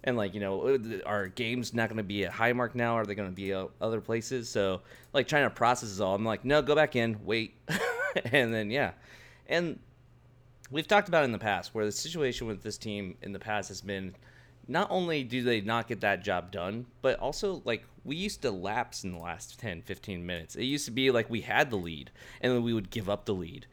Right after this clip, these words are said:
in the last ten minutes of the game or in stoppage time. Like, they wouldn't see a game through. So it, it's kind of been this progression where, like, that was one year. We, we would, you know, fumble the ball in the very last ten minutes of the game, five minutes of the game, to it just wouldn't happen,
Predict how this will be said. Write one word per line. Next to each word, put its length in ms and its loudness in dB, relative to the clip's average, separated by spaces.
in 140 0
the 80 0
last 400 -2
ten 240 -4
minutes 260 -6
of 40 -10
the 80 -8
game 400 -10
or 80 -12
in 60 -10
stoppage 460 -2
time. 240 0
Like, 180 -6
they 80 4
wouldn't 260 2
see 220 0
a 60 2
game 260 0
through. 500 -2
So 340 8
it, 300 6
it's 140 2
kind 260 0
of 140 2
been 260 2
this 140 -4
progression 580 0
where, 160 0
like, 180 -2
that 160 2
was 180 0
one 240 0
year. 360 -2
We, 180 -2
we 120 2
would, 160 2
you 120 0
know, 80 0
fumble 360 2
the 100 0
ball 240 6
in 80 0
the 80 -2
very 320 2
last 480 2
ten 200 -2
minutes 180 0
of 80 -4
the 60 -2
game, 260 0
five 200 0
minutes 180 -6
of 40 -6
the 60 -4
game, 300 -2
to 440 4
it 80 -2
just 220 -2
wouldn't 240 -2
happen, 480 0